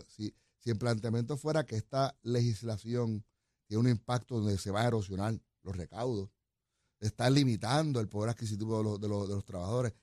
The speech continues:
están sacando de competitividad el sector privado, el empresarismo local, pues, y por, claro, pruébamelo por escrito, tú sabes, tampoco es porque esto es filosófico.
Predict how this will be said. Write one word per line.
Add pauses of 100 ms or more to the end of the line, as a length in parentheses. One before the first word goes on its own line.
(200)
están
sacando
de
competitividad
el
sector
privado,
el
empresarismo
local, (400)
pues,
y
por,
claro,
pruébamelo
por
escrito,
tú
sabes,
tampoco
es
porque
esto
es
filosófico.